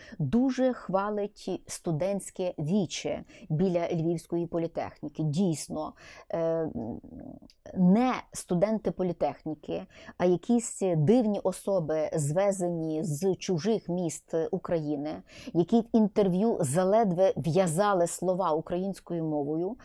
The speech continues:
прийшли на акцію проти Ірини Фаріон із гаслами-матюками. А один із них тримав гасло московською мовою, яке звучить так: «Хватить парадов, давай погроми».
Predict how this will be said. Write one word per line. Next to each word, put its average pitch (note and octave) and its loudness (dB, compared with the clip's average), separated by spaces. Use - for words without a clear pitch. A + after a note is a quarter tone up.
прийшли A3+ 4
на A#3 2
акцію F#3+ -2
проти G3 0
Ірини F3+ 0
Фаріон F3 0
із G3 0
гаслами-матюками. F#3 -4
А F3+ 4
один F#3 6
із E3 2
них G#3+ -2
тримав F#3 0
гасло G#3 -2
московською F3+ 0
мовою, G#3+ 2
яке F3+ 2
звучить E3 -2
так: F3 2
«Хватить G#3+ 2
парадов, A3 4
давай F3 2
погроми». A3+ 6